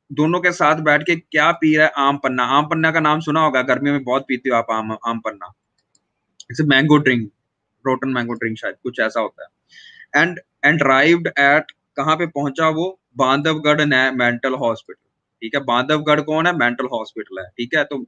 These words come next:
madman को, मूर्ख बंदे को कहाँ लेके जाओगे? Mental hospital ही लेके जाओगे? It's so easy, ठीक है ना। तो mad से है माधव national park, म-, man से है मंडला national park,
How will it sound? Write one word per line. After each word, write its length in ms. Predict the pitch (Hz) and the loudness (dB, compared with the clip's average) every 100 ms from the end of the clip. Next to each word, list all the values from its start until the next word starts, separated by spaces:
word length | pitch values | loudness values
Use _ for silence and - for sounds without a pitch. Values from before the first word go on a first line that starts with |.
| - | -8
madman 560 | 117 127 139 147 147 147 | -2 2 2 2 2 0
को, 160 | 160 | -2
मूर्ख 280 | 143 143 147 | 0 2 0
बंदे 220 | 156 139 147 | 0 -2 -2
को 80 | |
कहाँ 200 | 143 143 | 0 0
लेके 220 | 156 151 143 | 2 2 2
जाओगे? 240 | 139 135 | 2 2
Mental 300 | 127 123 147 | 0 0 0
hospital 340 | 151 147 143 | -2 -2 -2
ही 80 | 156 | 0
लेके 180 | 147 151 | 0 2
जाओगे? 380 | 156 185 190 135 _ _ _ _ _ _ _ _ _ _ | 2 2 0 -4 _ _ _ _ _ _ _ _ _ _
It's 180 | 135 - | -14 -2
so 160 | 165 180 | 2 4
easy, 200 | 180 226 165 _ _ _ _ _ _ _ _ _ _ _ - | 2 -2 -4 _ _ _ _ _ _ _ _ _ _ _ -6
ठीक 120 | 135 | -2
है 60 | |
ना। 200 | 190 226 - _ _ _ _ _ | -2 -4 -8 _ _ _ _ _
तो 340 | 175 220 - _ _ _ _ - | 2 2 0 _ _ _ _ -4
mad 420 | 151 147 165 180 | 2 4 4 2
से 280 | 175 190 190 | 0 0 2
है 140 | 185 170 | 0 2
माधव 360 | 127 127 156 | 2 2 2
national 440 | 160 143 160 185 170 | 2 2 0 -6 -8
park, 400 | 156 156 175 - | -4 -2 -2 -4
म-, 240 | 147 131 - _ 143 | -6 -6 -10 _ -4
man 440 | 139 139 151 160 | 0 2 2 0
से 160 | 160 175 | -4 -2
है 200 | 156 143 | 0 0
मंडला 360 | 120 135 143 | 0 2 2
national 360 | 147 143 143 156 | 2 0 -2 -6
park, 300 | 147 151 | -2 -2